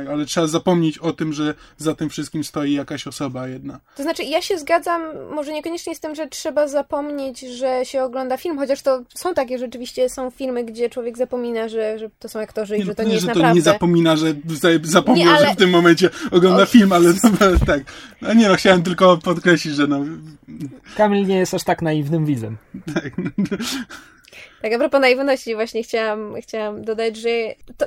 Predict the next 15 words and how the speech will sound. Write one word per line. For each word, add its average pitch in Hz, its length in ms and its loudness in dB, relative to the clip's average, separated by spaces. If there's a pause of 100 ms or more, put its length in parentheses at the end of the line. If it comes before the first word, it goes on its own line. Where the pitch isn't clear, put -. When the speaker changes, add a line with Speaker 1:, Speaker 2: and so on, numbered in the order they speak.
Speaker 2:
to 349 120 -2
też 381 200 -2
uważam 285 500 0
za, 262 320 2
za, 247 340 -2
za 247 120 -6
istotne, 254 360 -4
jakby 226 200 -4
właśnie 226 260 -8
to, 233 120 -6
żeby 233 200 -10
film 233 240 -6
był 226 120 -4
na 226 120 -4
tyle, 226 460 0